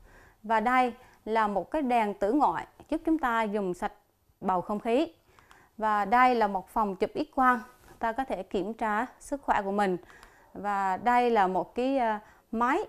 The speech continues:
dựng dung dịch nước rửa tay cảm ứng hồng ngoại.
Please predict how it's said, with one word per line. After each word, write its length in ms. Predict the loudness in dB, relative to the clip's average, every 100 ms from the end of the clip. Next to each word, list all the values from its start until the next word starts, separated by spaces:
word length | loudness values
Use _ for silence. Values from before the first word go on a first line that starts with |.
| _
dựng 360 | 0 2 2 0
dung 200 | 2 2
dịch 200 | 0 -4 _ 0
nước 220 | 0 2
rửa 120 | 0 0
tay 280 | 0 -2 -4 0
cảm 200 | 0 2
ứng 140 | 0 -2
hồng 220 | -4 -2
ngoại. 260 | 0 0